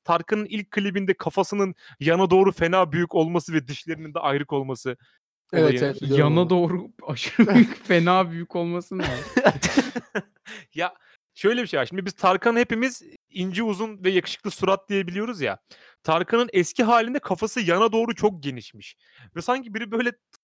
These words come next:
Speaker 1: pres makinesinde Tarkan'ın kafasını bastırmış gibi.
Speaker 3: Estetiğe bak, kafamı preslettim.
Speaker 2: <laughs> Hidrolik presle.
Speaker 1: İşte şu an düz gibi Tarkan'ın kafası mesela.
Speaker 3: Size gerçekten çok korkunç bir çocukluk anı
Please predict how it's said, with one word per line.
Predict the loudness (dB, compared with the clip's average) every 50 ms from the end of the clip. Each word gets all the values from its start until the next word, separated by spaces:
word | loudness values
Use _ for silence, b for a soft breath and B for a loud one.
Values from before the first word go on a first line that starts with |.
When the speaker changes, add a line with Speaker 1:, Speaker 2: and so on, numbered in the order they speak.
| _ _ _
Speaker 1:
pres | 4 6 6 6 4 2
makinesinde | -2 -2 -2 0 -2 -2 -2 -4 -2 -2 -2 -2
Tarkan'ın | 2 2 2 2 2 -2 -4 -4 -2
kafasını | -4 -4 -2 -2 -2 -4 -4 -8 -4 0
bastırmış | 0 0 0 -2 -8 -10 -10 -10 -8 -8
gibi. | -8 -8 -4 0 2
Speaker 3:
Estetiğe | 4 6 6 8 8 8 8 8 8 8 8 8 6
bak, | 4 2 2
kafamı | 0 0 0 2 0 0 0 0 -2
preslettim. | -2 2 4 4 4 4 2 -2 -2 -2 -2 -2 -6 -10 -6 -4 -4 -4 -4 _
Speaker 2:
<laughs> | -2
Hidrolik | 0 4 4 4 4 4 2 2 2 4 4 4 4 4 0 0
presle. | 4 4 4 4 4 0 -4 -6 -6 -6 b b b b b _ _ _ _ _ _ _ B -18 -18 -18 -20 -20 _ _
Speaker 1:
İşte | _ -18 -16
şu | -4 0 0 2 2
an | 0 -2 -4 -6
düz | -6 -6 -6 -6
gibi | -10 -8 -8 -8 -8 -8 -10 _
Tarkan'ın | _ -4 -4 -4 -4 -8 -10 -10 -8
kafası | -6 -6 -4 -4 -4 -6 -6 -6
mesela. | -6 -6 -6 -6 -8 -8 -10 -12 _ _
Speaker 3:
Size | -16 -12 -10 -8 -4 -2 0 0 0
gerçekten | -2 0 2 2 2 2 0 -4 -8 -4 -2 -2 -2
çok | -2 -2 -6 -6 -6 -2
korkunç | 0 2 2 2 0 -4 -6 -6 -8
bir | -14 -12
çocukluk | -10 -8 -8 -8 -10 -10 -12 -12 -12 -14 -20 _ _
anı | -2 -2 0 0 0 0 -2 -2 -4 -6 -10